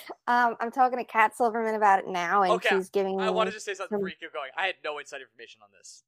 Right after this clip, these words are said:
Speaker 2: Like, none.
Speaker 1: No,
Speaker 2: This
Speaker 1: yeah.
Speaker 2: Okay.
Speaker 1: I don't, I don't, I think, did I tell you I was working on the Brassard one, I think?
Speaker 2: The Brassard one you did, yeah.
Speaker 1: Yeah. Yeah, but th-, so this one I'm going with, um, hopefully Wednesday, unless I don't finish in time, which, you know. But, um,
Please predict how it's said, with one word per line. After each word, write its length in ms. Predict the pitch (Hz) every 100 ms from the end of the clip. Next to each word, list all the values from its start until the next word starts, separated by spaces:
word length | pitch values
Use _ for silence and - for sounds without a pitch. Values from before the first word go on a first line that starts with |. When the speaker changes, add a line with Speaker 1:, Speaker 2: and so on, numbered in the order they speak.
| _
Speaker 2:
Like, 120 | 139 -
none. 200 | 131 101 - _ 214
Speaker 1:
No, 320 | 240 233 214
Speaker 2:
This 100 | 226
Speaker 1:
yeah. 260 | 202 180 220 _ _ _ _ _ _ -
Speaker 2:
Okay. 140 | 143 - _ _
Speaker 1:
I 80 | 226
don't, 120 | 262
I 80 | -
don't, 120 | 233 -
I 140 | 226
think, 300 | 220 311 - -
did 100 | 233
I 40 |
tell 180 | 226 240
you 60 | 254
I 40 |
was 100 | 247
working 300 | 247 233 240
on 280 | 226 226 220 -
the 60 | 180
Brassard 400 | 196 208 208 180
one, 160 | 165
I 80 | 160
think? 340 | - - -
Speaker 2:
The 60 | -
Brassard 280 | - 139 123
one 140 | 113
you 80 | 104
did, 140 | 95 92
yeah. 800 | 101 85 _ _ _ _ - 214
Speaker 1:
Yeah. 180 | - 214 _ _ -
Yeah, 140 | 214 180
but 160 | 196
th-, 120 | 202
so 120 | 208 202
this 200 | 220 220
one 120 | 208
I'm 100 | 202
going 200 | 196 190
with, 140 | 180 - _ _ _ -
um, 500 | 196 180 165 175 185 _ _ _ -
hopefully 340 | 180 190 185
Wednesday, 360 | 170 180 - 196
unless 280 | 170 185
I 140 | - -
don't 200 | - -
finish 280 | - 233 240
in 80 | 254
time, 240 | 262 254
which, 280 | 233 175 - _ _ _ _ 180
you 60 |
know. 160 | 143 - - - - _
But, 160 | 240 220
um, 520 | 214 202 190 185 185